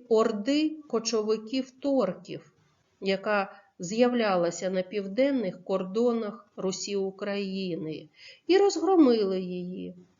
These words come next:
Однак цей успіх був затьмарений подальшими подіями. Перша сутичка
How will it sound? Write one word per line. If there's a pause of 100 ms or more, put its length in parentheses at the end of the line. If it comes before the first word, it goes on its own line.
(160)
Однак
цей
успіх (260)
був
затьмарений
подальшими
подіями. (680)
Перша
сутичка